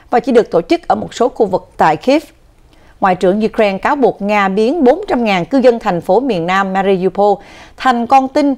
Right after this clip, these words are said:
bằng các đợt pháo kích, bất chấp nỗ lực thành lập những hành lang nhân đạo cho dân thường di tản. Nga từng nhiều lần khẳng định không tấn công mục tiêu dân sự trong chiến dịch tại Ukraine. Khoảng năm ngàn người và một ngàn xe hơi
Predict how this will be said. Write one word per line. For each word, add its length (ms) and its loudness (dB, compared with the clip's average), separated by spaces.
bằng 240 0
các 120 -10
đợt 220 0
pháo 140 -4
kích, 240 -6
bất 220 -2
chấp 200 -2
nỗ 140 0
lực 260 0
thành 200 -4
lập 180 0
những 240 -4
hành 200 -2
lang 180 -2
nhân 140 -4
đạo 200 0
cho 140 -6
dân 220 -6
thường 360 -2
di 100 -2
tản. 340 -2
Nga 260 -2
từng 220 -2
nhiều 100 -2
lần 220 0
khẳng 200 -6
định 200 0
không 280 0
tấn 220 -2
công 240 2
mục 180 -2
tiêu 100 0
dân 200 -6
sự 260 0
trong 180 -2
chiến 160 -8
dịch 260 -4
tại 380 -2
Ukraine. 260 0
Khoảng 340 4
năm 160 0
ngàn 180 0
người 280 2
và 280 0
một 240 -6
ngàn 260 -2
xe 160 0
hơi 280 2